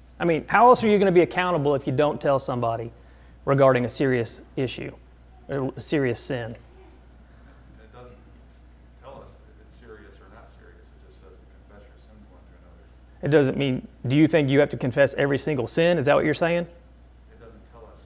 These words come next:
Speaker 2: not to.
Speaker 1: Do you do that? Do you tell somebody of every single sin?
Speaker 2: I, I probably should, maybe a little bit.
Speaker 1: I don't think there's anywhere that tells us we have to confess every single sin. I mean, I would que-
Speaker 2: It's just not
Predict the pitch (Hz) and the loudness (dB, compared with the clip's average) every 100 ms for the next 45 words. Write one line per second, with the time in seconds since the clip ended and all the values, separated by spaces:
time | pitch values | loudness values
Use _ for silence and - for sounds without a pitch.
0 | - 117 110 - 101 - - - - - | -20 -20 -20 -20 -20 -20 -20 -20 -20 -20
1 | - - - - 202 131 127 147 147 156 | -20 -20 -20 -14 -4 0 4 4 6 6
2 | 160 165 165 135 139 160 143 - 143 135 | 6 4 0 -4 -4 -2 -2 -2 -2 -2
3 | 127 139 131 - 147 135 - 156 156 156 | -2 -2 -2 -4 -4 -4 -6 -6 -6 -10
4 | - - - - - - 110 110 104 - | -18 -20 -20 -20 -20 -20 -20 -20 -20 -20
5 | - - - - - - - - - - | -20 -20 -20 -20 -20 -20 -20 -20 -20 -20
6 | - - - - - - 147 185 190 190 | -20 -20 -20 -20 -20 -4 2 2 4 4
7 | 185 151 175 165 147 - 160 147 131 127 | 4 6 6 6 4 4 2 4 0 -2
8 | 110 151 151 127 127 - 139 - - 147 | 0 0 0 -4 -4 0 0 -2 -4 -2
9 | 139 127 - 151 127 110 135 117 123 - | 0 -2 -2 -4 -2 -6 -8 -10 -10 -14
10 | - - - - - - - - - - | -20 -20 -20 -20 -20 -20 -20 -20 -20 -20
11 | - - - - - - - - - - | -20 -20 -20 -20 -20 -20 -20 -20 -20 -20
12 | - - - - - 135 143 147 147 120 | -20 -20 -20 -20 -10 -2 4 6 4 4
13 | 156 151 - - 139 | 4 2 -4 -20 -20